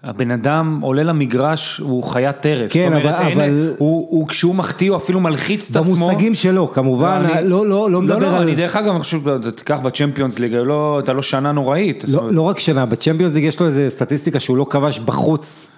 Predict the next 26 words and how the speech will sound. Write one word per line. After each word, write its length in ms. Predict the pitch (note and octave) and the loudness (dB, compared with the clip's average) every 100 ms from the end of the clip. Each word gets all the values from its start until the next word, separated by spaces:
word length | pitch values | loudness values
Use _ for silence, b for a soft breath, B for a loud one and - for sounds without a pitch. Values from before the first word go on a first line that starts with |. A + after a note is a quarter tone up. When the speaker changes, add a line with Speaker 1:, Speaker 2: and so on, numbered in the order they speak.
| F3 | -4
Speaker 2:
זה 420 | C3 C3 C3+ C3 | 0 0 2 0
שנים, 440 | C#3+ - C#3+ E3 | -2 -2 0 0
Speaker 1:
יש, 120 | C3+ A#2+ | 0 -2
Speaker 2:
נכון? 360 | - D#3+ F3 D3+ | 0 0 -2 -6
Speaker 1:
עכשיו, 320 | - - C3 A#2 | -8 -4 -4 -6
עכשיו, 300 | - - C3 A2+ A#2 - - - - | -10 -8 -6 -8 -14 -20 -20 -18 -10
שוב, 520 | - F3+ D#3 G#2 - - b b b b b - | 0 2 2 -2 -10 -20 b b b b b -8
המח-, 420 | A#2 B2+ - - - - | -6 -6 -8 -16 -14 -8
בגלל 720 | A2+ A2+ B2 E3 F3+ F#3 G3+ | -6 -4 -2 0 0 -2 -6
שעוד 260 | - C#3+ A#2 | -6 -4 -2
זה 120 | A#2+ | -2
לא 100 | C3 | -2
כל 120 | D#3+ | -4
כך 160 | E3 D3+ | -6 -4
ברור, 340 | C3 B2 D#3+ | -4 -4 -6
כי 100 | - | -6
מסי 340 | B2+ C#3+ - C3+ | -4 -4 -4 -4
לא 100 | C#3+ | -4
שיחק, 560 | - B2 - D3+ F3 - _ _ _ _ _ | -4 -6 -2 -4 -4 -12 _ _ _ _ _
מאוד 680 | A2 A#2+ B2+ - E3+ F#3 C#3 | -12 -10 -8 -2 0 0 -2
מאוד 400 | C#3 B2+ D#3 D#3 | -2 -2 -2 -2
מעניין 560 | C3+ A#2 A2+ C3 D3+ D3 | -2 -2 -2 -2 -2 -2
איך 200 | C#3+ C#3 | -4 -2
הוא 160 | C#3+ | -2
ישלב, 600 | B2 - A#2+ B2 C#3+ C3 C#3 | -2 -2 -2 0 -2 -2 -10
אה, 60 | - | -12